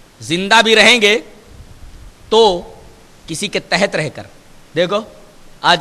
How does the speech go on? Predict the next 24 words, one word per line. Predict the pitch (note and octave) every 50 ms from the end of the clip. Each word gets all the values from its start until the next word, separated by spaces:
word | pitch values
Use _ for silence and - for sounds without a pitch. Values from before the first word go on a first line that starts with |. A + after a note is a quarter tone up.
| - -
امریکہ | F3+ F3+ F3+ F3+ G3 G3+ G3 - G#3+
اور | G#3+ G3+ - G3+ F#3+ F#3+ F3
یورپ | E3 F3+ F#3+ G3 G#3 G3+ -
کے | - G3
تحت | F3+ - - E3+ G#3 G#3 G#3 - - - - - - - - - - - - - - - - - - - - - - - - - - - - - - - - - - - - - - - - - - - - - -
یہ | C3+
سارے | - E3+ F3+ F#3
بنی | E3+ E3+ E3+ F3
اسرائیل | D#3+ - D#3+ D3 C#3+ C3+ A#2
ہیں، | G2+ - - - - - - - - - - - - - _ - - - - - - - - - _ - -
اگر | - C#3+ D#3 F3+ F3+
یہ | D#3+ D#3+ F3+ F#3+
لوگ | F#3+ G#3 A#3 B3 A3+ D#3 - - - - - - - - - - - - - - - - - - -
ان | D3 D#3+
کا | F#3 F3
سپورٹ | - F3 C#3 F#3 A3 A3+ A3+ A3+
نہ |
کریں | A3 G#3 F#3+ F#3+ G#3 B3 C#4 - - - - - - - - - - - - - - - - - - - _ - - - - - - - - - _ - _ - - -
تو | E3
چند | D#3 - - B3 C4 A3
ہی | G3+ F3+ B3+
دنوں | G3 F#3 B3 C#4 D4 C#4+
کے | D4 C#4
اندر | C#4 C#4 C#4+ C#4+ D#4 D4 A3+